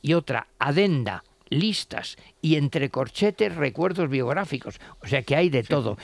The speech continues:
Speaker 1: Yo me preguntaba al comienzo, digo, "Bueno, ¿y cómo no han puesto un índice de, eh, autores, de actores citados, de películas?". Pero claro, luego me he dado cuenta que sería un trabajo tremendo, tremendo,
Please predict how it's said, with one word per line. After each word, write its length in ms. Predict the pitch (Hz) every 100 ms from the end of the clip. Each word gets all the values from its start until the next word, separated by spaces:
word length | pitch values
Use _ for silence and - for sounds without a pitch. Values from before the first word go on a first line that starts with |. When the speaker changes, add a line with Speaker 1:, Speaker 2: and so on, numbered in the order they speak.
| - -
Speaker 1:
Yo 120 | 151
me 140 | 202
preguntaba 520 | 175 147 131 123 156 151
al 120 | 123
comienzo, 420 | 135 127 123 -
digo, 160 | 113 151
"Bueno, 160 | 151
¿y 60 | 113
cómo 280 | - 170 170
no 100 | 156
han 180 | 143 127
puesto 560 | - 139 131 - 127 - - -
un 180 | 139 151
índice 640 | 147 139 139 127 147 135 - - -
de, 420 | 117 120 117 113 - -
eh, 320 | - 110 110 -
autores, 840 | - 127 123 147 151 143 143 139 135
de 160 | 127
actores 640 | 113 117 - 135 139 143 135
citados, 680 | - - 127 127 135 135 135
de 140 | 131 -
películas?". 560 | 127 135 143 147 139 - - -
Pero 220 | 104 92
claro, 180 | 117 143
luego 180 | 127 104
me 140 | 123
he 20 |
dado 140 | 117 120
cuenta 320 | 139 127 170
que 120 | 147
sería 320 | - 98 120
un 120 | 131
trabajo 460 | 127 123 143 - 87 - - _ _ -
tremendo, 600 | 117 117 147 151 147 143
tremendo, 640 | 156 175 185 170 180